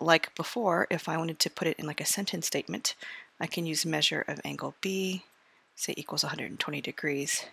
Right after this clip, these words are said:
and then anyone who reads that knows that by definition, angle B is obtuse. Now there are more than just right, acute, and obtuse angles.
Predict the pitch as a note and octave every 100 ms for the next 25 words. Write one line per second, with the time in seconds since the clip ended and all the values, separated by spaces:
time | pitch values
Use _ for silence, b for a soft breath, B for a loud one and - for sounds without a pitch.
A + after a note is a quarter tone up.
0 | - D3+ D#3 C#3+ D3+ D#3+ D3 D3+ B B
1 | - G#3 G#3+ A#3 - D#3+ - E3+ D#3+ -
2 | - - D3 D3 D3+ - - - G#3+ G3+
3 | B B B B _ _ E3 D#3 D#3 -
4 | D3 - - D3 - - - - - -
5 | - - - _ - G#3 F#3+ F#3 F3+ F3+
6 | - F3 F3 F3 G3+ B3 A#3+ E3+ D#3+ D#3
7 | D3 C#3 - - B B - D3+ C#3+ D3
8 | - - - - C#3+ - - C#3+ B2 -
9 | - B2 - B2+ C3+ E3 A3+ -